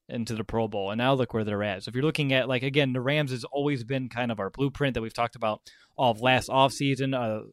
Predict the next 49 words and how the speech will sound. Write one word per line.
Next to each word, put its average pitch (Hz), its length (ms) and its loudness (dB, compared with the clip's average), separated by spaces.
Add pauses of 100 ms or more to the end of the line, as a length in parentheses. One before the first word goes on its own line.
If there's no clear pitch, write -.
off 117 220 -2
and 120 80 -2
on 113 140 0
throughout 113 180 -2
the 110 80 -10
majority 113 380 -2
of 101 220 -8
last 117 280 -2
season 120 320 0
as 101 100 -4
well. 117 400 2 (320)
Um, 117 160 -4
and 117 80 -2
we 127 80 0
believe 127 280 -2
the 135 60 -2
Bears 127 280 0
are 123 40 -2
kind 135 160 -2
of 120 80 2
on 117 120 2
that 117 240 0
pace. 131 400 -4 (260)
And 123 80 -2
to 117 60 -2
see 160 140 2
that 147 120 4
they 139 80 2
have 127 140 2
five 135 320 2
last 147 260 4
year, 151 100 4
which 139 220 -2 (220)
I'm 135 140 2
not 135 120 4
gonna 131 160 0
go 127 140 2
through 131 180 -2
the 123 80 -4
rest 123 160 2
of - 60 -8
the 120 60 -2
research 120 440 -4
right 123 100 0
here 113 140 0
on 113 80 0
the 101 80 -4
spot 120 440 0
to 107 380 -8